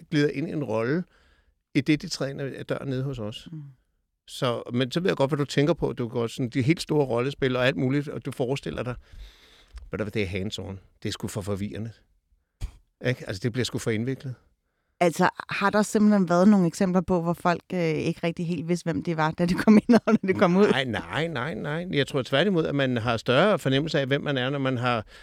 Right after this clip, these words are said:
Speaker 1: givet, øh, som Jakob siger, du godt, det er jo ikke en ligegyldig drift, det der. Altså, det er jo, øh, efter vand, mad og, og, og ild, så er det vel den højeste drift, vi har. Så jeg tænker, når du begynder at face dig selv, og sætte dig selv i øjnene, og gå ind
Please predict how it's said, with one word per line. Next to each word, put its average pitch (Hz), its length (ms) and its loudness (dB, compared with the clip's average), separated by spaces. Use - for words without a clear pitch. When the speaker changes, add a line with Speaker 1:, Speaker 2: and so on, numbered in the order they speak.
Speaker 1:
givet, 131 280 2
øh, 107 440 -12
som - 440 -6
Jakob 147 280 0
siger, 175 280 -2
du 156 140 -10
godt, 139 220 -2
det 151 60 0
er 139 40 2
jo 131 60 0
ikke 131 120 -2
en 175 60 2
ligegyldig 175 380 -2
drift, 151 280 -4
det - 80 -16
der. 196 180 -10
Altså, - 200 -6
det 147 200 -2
er 135 40 0
jo, 131 140 0
øh, 127 160 -4
efter 131 400 -6
vand, 156 280 -2
mad 165 240 -4
og, 143 320 -2
og, 139 400 -6
og 131 200 -6
ild, 160 260 -4
så - 140 -10
er 165 40 -12
det 180 100 -8
vel 156 180 -6
den 143 100 -4
højeste 147 340 -4
drift, 151 280 -4
vi 175 60 -6
har. 151 260 -6
Så - 120 2
jeg 131 80 2
tænker, 160 220 0
når 160 120 4
du 131 80 -2
begynder 147 280 0
at 180 80 -2
face 180 300 0
dig 208 100 -2
selv, 185 220 0
og 151 100 -4
sætte 151 140 -2
dig 131 80 -2
selv 185 200 -2
i 196 60 -6
øjnene, 156 400 0
og - 160 -8
gå 135 160 -2
ind 180 180 -2